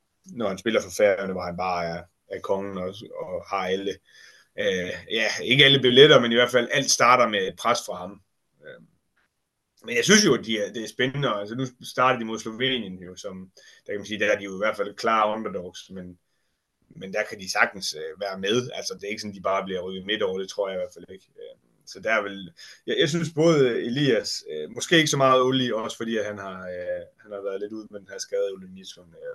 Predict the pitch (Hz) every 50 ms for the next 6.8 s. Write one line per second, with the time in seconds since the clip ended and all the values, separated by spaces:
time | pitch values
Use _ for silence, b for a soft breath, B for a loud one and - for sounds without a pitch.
0 | - - - - - - 85 92 98 101 - - 110 107 98 90 87 - b b
1 | b b b b b b b b _ 127 131 131 131 139 120 113 110 117 123 123
2 | 123 123 117 110 104 98 - - 110 101 107 117 113 107 - 110 104 98 92 90
3 | 90 87 87 92 98 - - 113 110 101 95 92 95 98 101 104 _ _ _ _
4 | _ _ - 64 64 62 60 - - - 104 - - - 110 104 101 98 - -
5 | _ - - 76 71 67 69 - 73 90 101 101 95 95 92 90 - - - 107
6 | 101 104 101 95 95 92 87 _ - 90 87 90 90 87 85 87